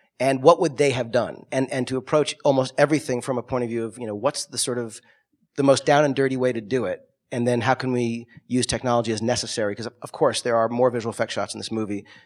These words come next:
than in any Star Wars movie prior, and amazing visual effects work. Um, but a lot of the,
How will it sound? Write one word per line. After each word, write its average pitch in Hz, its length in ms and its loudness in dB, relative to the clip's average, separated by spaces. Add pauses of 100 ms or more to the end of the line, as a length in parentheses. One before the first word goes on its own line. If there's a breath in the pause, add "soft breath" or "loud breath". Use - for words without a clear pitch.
than 107 120 -4
in 107 60 -4
any 104 120 -4
Star 113 200 -2
Wars 107 160 0
movie 101 160 -6
prior, 110 420 0
and 98 220 -8 (140)
amazing 113 560 -2
visual 110 180 -6
effects - 220 -6
work. 104 280 -2 (440 loud breath)
Um, 113 180 -2
but 127 140 0
a - 20 -2
lot 156 180 12
of 165 60 2
the, 123 220 0